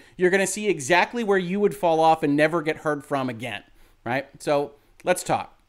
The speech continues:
March eighteenth, twenty twenty-two, when the first complaints about the takedown notices began coming to Bungie's attention, Bungie's deputy general counsel, so this, this is vice president lawyer, the second lawyer in command,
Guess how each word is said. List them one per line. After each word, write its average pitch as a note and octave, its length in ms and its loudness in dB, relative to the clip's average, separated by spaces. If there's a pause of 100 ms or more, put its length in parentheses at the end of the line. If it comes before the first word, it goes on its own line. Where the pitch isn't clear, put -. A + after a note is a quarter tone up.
March G3 340 4
eighteenth, G3 480 -6
twenty F#3+ 300 -4
twenty-two, G3 440 -8
when B2+ 140 -6
the C#3 60 -6
first A#3+ 280 -4
complaints F#3+ 400 -6
about D3 180 -2
the C#3+ 60 -10
takedown E3+ 360 -4
notices C#3 280 -6
began B2 360 -8
coming A3 260 -6
to B3+ 80 -8
Bungie's F3 300 -4
attention, A2+ 480 -8 (460)
Bungie's G3 420 0
deputy A3+ 500 0
general F#3+ 380 0
counsel, C3 360 -8
so D3 120 -12
this, E3 120 -8
this F#3 180 -6
is G#3 100 -8
vice F3 300 0
president E3+ 420 -2
lawyer, G#2 280 -8 (220)
the - 100 -6
second G3 380 0
lawyer E3+ 240 2
in F3 80 0
command, A#2+ 320 -8